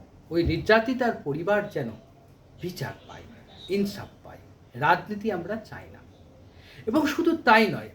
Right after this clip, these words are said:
আপনারা যদি একটু খতিয়ে দেখেন, একটু বিষয়টি খতিয়ে দেখেন,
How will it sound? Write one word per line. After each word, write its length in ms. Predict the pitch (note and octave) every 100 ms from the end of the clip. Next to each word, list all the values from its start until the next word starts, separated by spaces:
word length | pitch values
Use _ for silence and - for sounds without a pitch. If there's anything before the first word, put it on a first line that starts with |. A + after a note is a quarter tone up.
| -
আপনারা 400 | - - B3 C4+
যদি 360 | C4+ C#4 - -
একটু 420 | A3+ - - E4+
খতিয়ে 380 | - A3+ A3+ G#3
দেখেন, 380 | D3+ D3+ - G#2+ - - - -
একটু 400 | A#3 - - E4
বিষয়টি 480 | A#3+ A3+ A#3 A#3 A3+ -
খতিয়ে 280 | F#3+ F3+ D3+
দেখেন, 400 | C3 - G#3